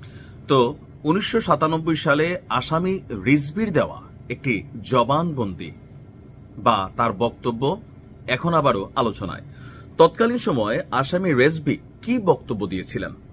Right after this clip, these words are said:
দর্শক, ওই জবানবন্দিতে রেজভি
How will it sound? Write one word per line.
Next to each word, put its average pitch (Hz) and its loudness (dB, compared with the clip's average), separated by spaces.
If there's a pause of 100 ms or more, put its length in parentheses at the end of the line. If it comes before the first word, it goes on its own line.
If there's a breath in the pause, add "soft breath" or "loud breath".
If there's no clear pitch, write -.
(600 loud breath)
দর্শক, 165 6
ওই 190 6
জবানবন্দিতে 143 0 (480)
রেজভি 139 2